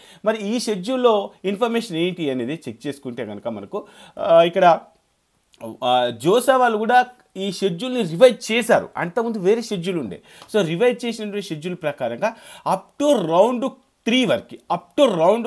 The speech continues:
three వరకు ఈ సీట్ అలాట్‌మెంట్ అనేది ఎప్పుడు జరుగుతుంది అంటే జూలై ఫోర్త్ రోజు జరుగుతుంది. అంటే జూలై ఫోర్త్ రోజు సీట్ వస్తే నాకు జోసాల కౌన్సిలింగ్‌లో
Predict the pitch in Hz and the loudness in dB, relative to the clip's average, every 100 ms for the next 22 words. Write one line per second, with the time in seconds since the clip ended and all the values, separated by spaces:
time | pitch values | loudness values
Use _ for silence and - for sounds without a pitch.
0 | - 170 190 175 165 190 165 - - 170 | -6 -6 -2 -2 0 0 0 -2 -6 -4
1 | 175 - 254 247 196 196 202 202 185 180 | -4 -2 -2 2 4 6 6 2 -4 -4
2 | 170 151 127 143 185 151 143 139 131 123 | -4 -4 -6 -6 -4 -4 -4 -6 -8 -8
3 | 131 113 101 143 180 175 _ _ _ - | -10 -12 -4 0 0 -2 _ _ _ -20
4 | _ _ - 269 269 202 170 160 143 113 | _ _ 8 10 10 8 4 4 4 2
5 | 98 90 87 - - 202 185 139 202 254 | -2 -12 -16 -14 -6 -2 -2 0 4 4
6 | 247 233 233 208 202 185 180 226 233 185 | 4 2 2 0 0 -2 -6 -4 -4 -2
7 | 160 - 185 226 214 151 131 202 240 233 | -4 0 2 2 0 -4 0 2 4 2
8 | 175 175 170 175 170 170 175 | 2 0 -2 -4 -4 -2 -2